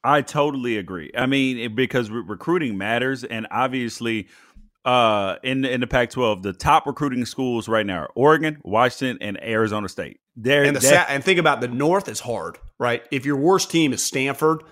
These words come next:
Speaker 2: that you're just like, I guess Oregon State is, but
Speaker 1: Yeah.
Speaker 2: like Stanford, Cal, if you gotta play both those two teams, like those, that's just tough games.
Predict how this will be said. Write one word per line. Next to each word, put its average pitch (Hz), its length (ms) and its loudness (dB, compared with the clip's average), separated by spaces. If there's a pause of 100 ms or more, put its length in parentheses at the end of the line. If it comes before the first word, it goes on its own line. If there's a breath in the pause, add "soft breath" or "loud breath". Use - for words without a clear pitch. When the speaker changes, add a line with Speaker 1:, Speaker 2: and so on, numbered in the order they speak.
(420 soft breath)
Speaker 2:
that 131 140 2
you're 127 180 -4
just 110 100 -8
like, 104 260 -6
I 127 60 0
guess 127 160 0
Oregon 110 280 -4
State 107 320 -2
is, 95 140 -8
but 117 140 -2
Speaker 1:
Yeah. 117 80 2
Speaker 2:
like 87 140 0
Stanford, 131 480 -4
Cal, 127 420 2
if 117 100 -8
you 143 60 -2
gotta 147 160 2
play 139 180 0
both 127 240 0
those 139 160 0
two 143 140 -2
teams, 147 220 -2
like 135 100 -4
those, 202 180 0
that's 165 180 -2
just 131 200 -8
tough 139 240 -2
games. 101 340 -8